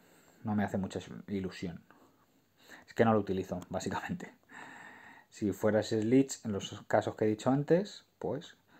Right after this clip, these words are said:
entonces, eh, pues tendrías que cambiar el físico, porque es por las tropas, o sea,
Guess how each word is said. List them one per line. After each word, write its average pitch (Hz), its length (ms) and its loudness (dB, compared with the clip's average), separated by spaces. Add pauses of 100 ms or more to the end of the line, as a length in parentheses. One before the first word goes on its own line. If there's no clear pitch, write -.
(760)
entonces, 120 680 6
eh, 101 360 4
pues - 360 -4
tendrías 101 260 4
que - 40 -14
cambiar 110 380 4
el 107 140 2
físico, 110 600 0 (1700)
porque 113 240 2
es 117 100 2
por 127 200 8
las 98 160 6
tropas, - 440 4
o 92 80 -6
sea, - 340 -2